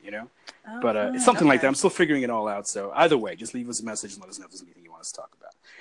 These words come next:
Speaker 1: Uh, so now we'll get into the topic, yeah?
Speaker 2: Yeah.
Speaker 1: Okay.
Speaker 2: So finishing things.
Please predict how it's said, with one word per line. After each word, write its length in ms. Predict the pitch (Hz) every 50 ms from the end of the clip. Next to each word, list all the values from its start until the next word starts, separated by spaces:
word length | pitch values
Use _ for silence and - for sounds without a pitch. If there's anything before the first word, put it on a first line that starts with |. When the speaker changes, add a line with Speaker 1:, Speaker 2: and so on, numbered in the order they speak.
| - - _ _ 117 110 104 104
Speaker 1:
Uh, 20 |
so 160 | - - 123
now 160 | 127 131 131
we'll 80 | 131 123
get 140 | 123 123 117
into 120 | 113 104
the 80 | 104 95
topic, 380 | - 110 85 80 - - -
yeah? 160 | - 101 - 185 _ _ _ _ _ _ _ _ _ _ _ _ _ -
Speaker 2:
Yeah. 160 | 226 262 226 - _ _ -
Speaker 1:
Okay. 140 | 123 - _ _ _ _ _ _ _ _ _ _ _ _ _ _ _ _ _ _ _ _ _ _ _ _ _ _ _ _ _ _ _ _ _ _ _ _ _ _ _ _ _ _ _ _ _ _ _ _ _ _ _ _ - - _ _ _ - _ _ _ _ _ _ _ _ _ _ _ _ _ _ _ _ _
Speaker 2:
So 140 | - 269 233
finishing 400 | - 294 330 370 - - 277 226
things. 400 | - 208 185 160 139 151 180